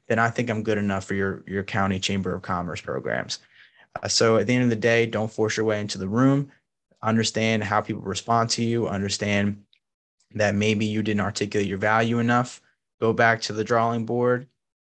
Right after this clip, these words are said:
find a way to do it better, find a way to add more experience and knowledge, uh, to your toolbox so that when you come back and you prospect that person again,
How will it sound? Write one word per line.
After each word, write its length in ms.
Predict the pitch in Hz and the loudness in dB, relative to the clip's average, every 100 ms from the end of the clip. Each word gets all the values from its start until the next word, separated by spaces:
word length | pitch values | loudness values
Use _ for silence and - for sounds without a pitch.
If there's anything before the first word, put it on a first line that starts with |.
| _ | _
find 340 | - 110 110 | -6 -4 -2
a 60 | 107 | 0
way 200 | 107 107 | 0 -2
to 80 | 101 | -4
do 200 | 104 101 | -6 -6
it 120 | 92 | 2
better, 460 | 113 117 123 135 - _ _ _ | 4 6 4 2 -6 _ _ _
find 260 | - 107 107 | 0 0 2
a 40 | |
way 160 | 104 104 | 0 0
to 220 | 104 - | -2 -2
add 240 | 101 98 104 | -2 -2 -2
more 260 | 101 95 | -2 -4
experience 580 | 98 - 110 107 104 101 | -4 -4 -2 -2 -2 -2
and 140 | 98 | 0
knowledge, 640 | 101 104 107 107 104 - - | 2 2 4 2 0 -4 -6
uh, 360 | 98 95 90 60 | -2 0 0 -4
to 160 | - 98 | -4 -2
your 100 | 98 | -2
toolbox 600 | - 110 113 117 131 - | -2 0 2 2 2 -2
so 120 | 107 | -2
that 120 | 90 | -2
when 160 | 98 98 | 0 -2
you 80 | 101 | -2
come 240 | - 101 | -4 0
back 280 | 101 101 101 | 2 0 -2
and 80 | 101 | -6
you 80 | |
prospect 480 | 104 101 98 101 101 | -6 -4 -2 -2 -2
that 120 | 98 | -4
person 360 | - 98 - 98 | -4 -4 -2 -4
again, 400 | 92 107 120 | 0 2 2